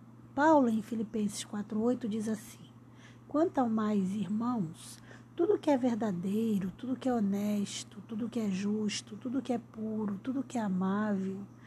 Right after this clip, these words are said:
tudo que é de boa fama, se há alguma virtude e se há algum louvor, nisso pensai."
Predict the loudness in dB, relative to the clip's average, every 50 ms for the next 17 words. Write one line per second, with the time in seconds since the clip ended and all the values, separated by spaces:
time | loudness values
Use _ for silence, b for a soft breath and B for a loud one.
0 | B B B B B -6 -4 -4 0 2 2 0 0 0 0 2 2 2 2 0
1 | -2 -6 -14 -8 -4 -2 -2 0 0 0 0 0 -2 -4 -6 -10 B B B B
2 | B -20 -10 -4 0 2 4 6 6 8 8 6 6 4 2 0 0 0 0 0
3 | -2 -2 -4 -6 -8 -12 -8 -4 -2 0 0 0 0 -2 -4 -6 -8 -10 -10 -8
4 | -6 -2 -2 -2 0 0 0 -2 -2 -2 0 2 4 6 6 6 4 2 0 0
5 | 2 4 6 6 6 4 0 -6 -16 -20 B B B B B B B B B B
6 | 4 6 8 8 8 8 6 2 -4 -4 -2 -2 -2 -2 -6 -18 -20 -8 -4 -2
7 | -2 -2 -2 -4 -6 -6 -6 -8